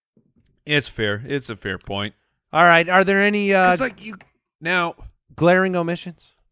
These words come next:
Speaker 1: how, do we know how the, uh, uh, do they, does the snake venom ready to go at all times, or is this like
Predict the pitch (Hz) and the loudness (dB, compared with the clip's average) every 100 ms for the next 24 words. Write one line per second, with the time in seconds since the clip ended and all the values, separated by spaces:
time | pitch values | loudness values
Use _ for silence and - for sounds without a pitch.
0 | _ - 196 160 147 160 214 220 226 185 | _ -10 -8 -6 -6 -6 -4 -4 -4 -4
1 | 190 165 170 147 139 131 120 - 117 117 | -4 -6 -8 -6 -4 -4 -4 -8 -10 -8
2 | 110 101 95 87 73 _ _ _ _ _ | -8 -8 -10 -12 -16 _ _ _ _ _
3 | _ _ _ _ - 135 147 151 147 113 | _ _ _ _ -14 -6 -4 -4 -4 -6
4 | 98 123 113 127 - 175 185 160 156 151 | -10 -12 -12 -12 -10 -10 -10 -8 -8 -8
5 | 120 135 131 120 123 120 110 110 113 - | -6 -6 -6 -6 -4 -2 -2 -4 -6 -10
6 | 123 131 135 135 - 117 113 104 120 - | -8 -8 -8 -12 -10 -6 -6 -6 -12 -6
7 | 107 95 | -8 -8